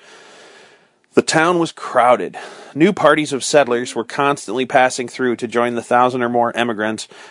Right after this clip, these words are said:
camped out on the prairie about eight miles away. The streets were thronged with men, horses, and mules. There was an unending hammering and banging from a dozen blacksmith shops where wagons were being repaired and horses and oxen shod.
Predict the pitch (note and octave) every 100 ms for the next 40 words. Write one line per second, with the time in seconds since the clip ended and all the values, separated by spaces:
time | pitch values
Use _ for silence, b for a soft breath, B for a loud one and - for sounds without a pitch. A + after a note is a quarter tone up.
0 | B - C3+ B2+ - B2+ B2+ A#2+ A2 -
1 | B2 A2+ A2+ A2 G#2+ A2 G#2 G#2+ G#2+ A2
2 | G#2 A#2 G2+ G2 B B B - - -
3 | D#3+ D3+ G2 - - C#3 C3+ A#2 G#2+ G#2
4 | A#2+ B2 B2+ A2 G2+ C3 B2+ B2 A2 G#2
5 | A#2+ B2+ A#2 G2 - - B B B B
6 | B B2+ C3 B2 - D#3+ D#3+ D#3+ D3 C#3+
7 | D3+ D3 D3 C3 A#2+ A#2 G#2 A#2+ C3 B2+
8 | A2+ A#2+ A2+ A2 B2 C3 B2+ A2+ A#2+ -
9 | G#2+ A2 - A#2 G#2 - - G#2+ A2+ B2
10 | A#2+ A2+ A2+ A2 A2+ A2 G2+ A#2+ A2 G2+
11 | F#2+ - A#2+ - G2+ G2 F2 G#2+ A2+ -
12 | G#2 F#2 - A2+ G#2 F#2+